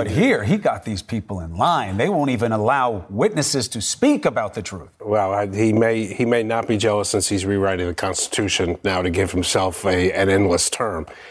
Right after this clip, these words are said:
Speaker 2: But I agree with everything what, that Professor Wickman said.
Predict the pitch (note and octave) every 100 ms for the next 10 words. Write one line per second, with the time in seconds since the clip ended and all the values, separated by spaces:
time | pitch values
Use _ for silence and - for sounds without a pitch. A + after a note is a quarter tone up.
0 | - - A#2+ D3 C#3+ C3+ A#2 A2+ G#2+ G2+
1 | G2 F2+ F#2 - G2 F#2+ G2 - - G2+
2 | - F#2 F2+ - E2+ G#2+ F2+ E2